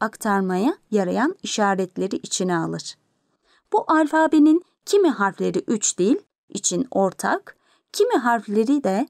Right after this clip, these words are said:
Arapçaya ve Farsçaya özgüdür. Bu programda Osmanlı Türkçesi alfabesindeki ünsüz harflerin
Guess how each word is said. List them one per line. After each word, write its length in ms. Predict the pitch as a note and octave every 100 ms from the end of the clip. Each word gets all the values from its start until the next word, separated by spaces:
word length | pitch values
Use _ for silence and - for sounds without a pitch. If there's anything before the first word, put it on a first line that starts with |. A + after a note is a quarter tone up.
| _ _
Arapçaya 680 | - D4+ F4+ - D4 B3+ C4+
ve 160 | D4 -
Farsçaya 560 | F#4+ D#4+ - G3+ G3+
özgüdür. 680 | A#3 F#3 E3 - - - - _ _ _ _ _ _
Bu 300 | B3 D#4 C#4
programda 880 | - F#3+ F3+ E3+ E3+ D#3+ E3 B3 F4+ - - _
Osmanlı 540 | D#4 D4+ G4 F4+ A#3+ G3+
Türkçesi 500 | G#3 - G3+ - -
alfabesindeki 1040 | G3 F#3+ F#3+ F#3+ F3+ - F3+ F3+ F3 F#3 -
ünsüz 400 | A#3+ A3 - -
harflerin 680 | - F3+ - E3 F#3 D4+ G4+